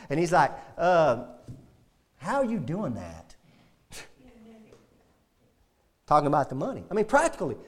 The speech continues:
in the flesh, he's saying, when you put pen to paper, it don't add up.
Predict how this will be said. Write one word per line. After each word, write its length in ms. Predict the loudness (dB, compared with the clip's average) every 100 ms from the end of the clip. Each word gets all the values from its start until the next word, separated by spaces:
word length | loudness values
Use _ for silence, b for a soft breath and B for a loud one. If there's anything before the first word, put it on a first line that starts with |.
| B B
in 180 | 4 8
the 100 | 8
flesh, 600 | 8 12 12 12 8 0 -12 -20 -20 -2
he's 160 | 0
saying, 220 | 4 6 6
when 100 | 4
you 120 | 4
put 220 | 4 6
pen 180 | 6 6
to 80 | 4
paper, 540 | 8 8 8 -2 -2 -6
it 160 | 0
don't 260 | 2 2 0
add 240 | 0 2
up. 300 | 4 2 -2